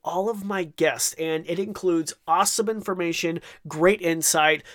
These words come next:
To be honest, the after show is one of my favorite parts of the interview, 'cause you kinda get to cut loose. It's like, I don't know, it's like the after party.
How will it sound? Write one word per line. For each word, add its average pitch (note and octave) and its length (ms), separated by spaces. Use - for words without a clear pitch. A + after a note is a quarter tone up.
To F#3 120
be E3 160
honest, F#3 540
the E3 320
after F3 300
show A3 240
is F#3 100
one D#3+ 140
of D#3+ 80
my C#3+ 80
favorite D3 340
parts C#3 280
of D3 40
the C#3+ 120
interview, A#2 360
'cause F#3+ 240
you A3+ 60
kinda C4 240
get A#3 160
to G#3+ 80
cut - 280
loose. E3+ 360
It's - 160
like, E3 240
I A3 100
don't F3 140
know, D3 80
it's D3+ 120
like G3 140
the G#3 100
after G#3+ 340
party. F#3+ 540